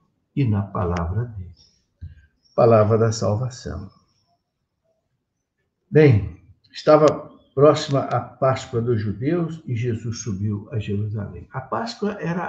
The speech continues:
a festa mais importante para os judeus. Começava no dia quatorze do mês de Nissan, mês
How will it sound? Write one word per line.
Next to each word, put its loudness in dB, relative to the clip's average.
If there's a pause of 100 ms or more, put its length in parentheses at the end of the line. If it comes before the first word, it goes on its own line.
a -8
festa -6
mais -4
importante -8 (320)
para -8
os -8
judeus. -18 (680)
Começava 2
no 2
dia -2
quatorze -2
do -4
mês -2
de -2
Nissan, -2 (600)
mês -8